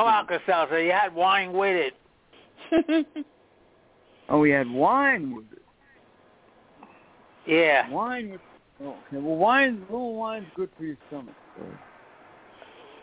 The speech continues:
Speaker 1: I never eat the whole thing. And
Speaker 2: No, I
Speaker 1: try
Speaker 2: remember
Speaker 1: it,
Speaker 2: that.
Speaker 1: you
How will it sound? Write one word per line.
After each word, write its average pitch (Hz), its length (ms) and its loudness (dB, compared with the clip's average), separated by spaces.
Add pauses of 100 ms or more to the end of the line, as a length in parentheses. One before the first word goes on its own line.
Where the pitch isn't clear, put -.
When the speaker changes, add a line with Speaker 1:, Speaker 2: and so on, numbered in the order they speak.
Speaker 1:
I 180 160 2
never 214 680 2
eat 196 280 -4
the 196 160 2
whole 190 500 2
thing. 185 420 0 (680)
And 156 120 2
Speaker 2:
No, 185 100 0
I 175 80 -2
Speaker 1:
try 233 320 4
Speaker 2:
remember 226 120 2
Speaker 1:
it, 175 60 0
Speaker 2:
that. 175 80 -4
Speaker 1:
you 190 80 0